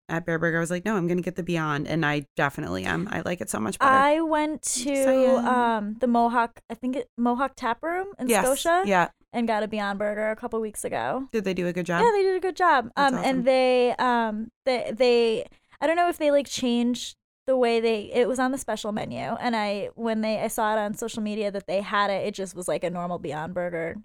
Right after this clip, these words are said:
Speaker 2: hamburger
Speaker 1: Mm-hmm.
Speaker 2: type thing. But when I went, they had it as, like, a buffalo burger. So I took, like, the ranch dressing off and essentially just had,
Speaker 1: Oh.
Speaker 2: like, a Beyond Burger with, like,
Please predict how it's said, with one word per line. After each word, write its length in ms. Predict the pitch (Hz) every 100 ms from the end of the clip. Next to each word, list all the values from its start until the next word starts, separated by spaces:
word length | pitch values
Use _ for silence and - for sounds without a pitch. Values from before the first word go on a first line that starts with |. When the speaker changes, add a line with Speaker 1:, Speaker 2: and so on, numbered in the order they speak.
| 214
Speaker 2:
hamburger 400 | 190 208 196 185
Speaker 1:
Mm-hmm. 100 | 185
Speaker 2:
type 140 | 196
thing. 200 | 320 330 - _ _ -
But 80 | 247
when 140 | 220
I 180 | 196 262
went, 320 | 262 196 143
they 140 | 190 202
had 240 | 196 180
it 100 | 185
as, 220 | 190 180
like, 240 | 160 151 -
a 60 | 175
buffalo 800 | - 156 - 233 269 294 330 - _ -
burger. 360 | 320 330 370 403 440 _ _ -
So 140 | 277
I 80 | 240
took, 200 | 226 254
like, 140 | 233 220
the 100 | 190
ranch 300 | 185 190 -
dressing 340 | 175 - 180
off 480 | 165 165 175 - -
and 180 | 202 196
essentially 400 | 196 208 220 -
just 160 | 240 190
had, 200 | 170 170
Speaker 1:
Oh. 40 |
Speaker 2:
like, 300 | 175 170 - _ _
a 100 | 185 170 _ _ -
Beyond 340 | 202 175 170 175
Burger 400 | 175 165 165 156
with, 160 | 147 -
like, 260 | 127 -